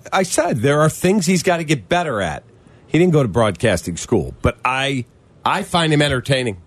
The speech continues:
I enjoyed his call. I asked the guys in the room, "What'd you think?" They all said, "Yeah, he did a nice job today."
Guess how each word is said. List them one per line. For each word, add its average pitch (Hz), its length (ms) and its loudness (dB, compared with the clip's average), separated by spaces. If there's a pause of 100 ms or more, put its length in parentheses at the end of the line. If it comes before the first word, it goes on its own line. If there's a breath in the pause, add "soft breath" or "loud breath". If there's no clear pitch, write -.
(160)
I 139 160 0
enjoyed 135 520 0
his 120 240 -2
call. 139 460 2 (460 soft breath)
I 131 220 0
asked 143 240 -2
the 131 80 -2
guys 139 340 0
in 143 220 2
the 131 80 4
room, 143 240 2
"What'd 131 160 2
you 123 40 -2
think?" - 240 -4
They 139 180 2
all 160 180 4
said, 98 220 -4 (120)
"Yeah, 208 120 4
he 240 60 2
did 175 180 4
a - 20 0
nice 175 240 0
job 214 260 0
today." - 140 -10